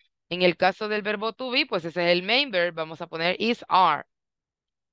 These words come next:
como lo veíamos en el primer ejemplo. Vamos a ver algunos ejemplos acá. Examples.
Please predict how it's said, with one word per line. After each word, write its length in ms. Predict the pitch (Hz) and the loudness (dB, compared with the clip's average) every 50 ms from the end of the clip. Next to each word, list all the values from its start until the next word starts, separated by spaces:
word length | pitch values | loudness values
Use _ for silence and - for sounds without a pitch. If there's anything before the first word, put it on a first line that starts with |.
| _ _ _ _ _ _ _ | _ _ _ _ _ _ _
como 340 | - 220 226 226 254 285 - | -4 -4 -2 -2 0 -2 -2
lo 140 | 185 180 175 | -2 -2 -2
veíamos 400 | 170 175 170 170 170 180 196 - - | -2 -2 -4 -4 -4 -6 -8 -12 -10
en 240 | - 170 175 175 170 | -8 -8 -6 -2 0
el 200 | 170 175 175 - | 0 0 0 0
primer 380 | 165 160 160 156 151 151 - - | -4 -4 -2 0 0 0 0 0
ejemplo. 440 | - 156 147 160 151 143 143 147 151 | -2 0 0 0 -2 -2 -4 -4 -4
Vamos 220 | 175 220 254 - | -4 -4 -2 0
a 40 | 269 | 2
ver 100 | 254 247 | 2 2
algunos 480 | 247 240 214 226 226 226 226 220 - _ | 2 0 -2 -6 -6 -6 -8 -8 -10 _
ejemplos 520 | - - 196 165 175 170 165 165 170 - 170 | -4 -2 0 0 0 -2 -2 -6 -8 -6 -8
acá. 260 | 156 - - - - _ _ _ - | -8 -6 -8 -8 -8 _ _ _ 0
Examples. 1120 | 170 175 185 196 208 208 - - - 165 - - - - - - - - - - - - | 2 4 4 4 4 2 0 -2 -4 -4 -4 -4 -12 -20 -20 -20 -20 -20 -20 -20 -20 -20